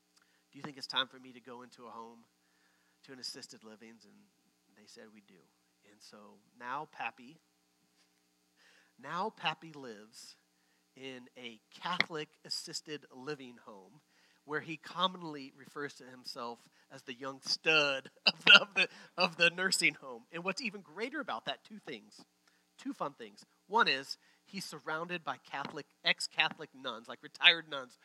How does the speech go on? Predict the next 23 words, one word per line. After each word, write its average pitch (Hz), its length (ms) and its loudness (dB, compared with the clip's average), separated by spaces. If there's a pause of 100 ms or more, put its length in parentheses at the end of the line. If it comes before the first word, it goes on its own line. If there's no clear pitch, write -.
(200)
which 160 220 -2
he 208 200 -2
thinks 165 320 -8
is 139 220 -20
hilarious. 131 920 2 (320)
And 170 80 -4
then 175 140 2
the 165 80 0
second 285 340 8
thing 131 180 -2
is 131 200 -14 (140)
he's 262 100 -8
got 202 180 0
one 175 120 -4
of 170 80 -4
his 160 100 -6
ex-wives 196 540 0
in 139 80 -14
there 139 140 -10
too. 165 380 -2
I'm - 120 12
like, - 200 10
"Pappy, 807 300 12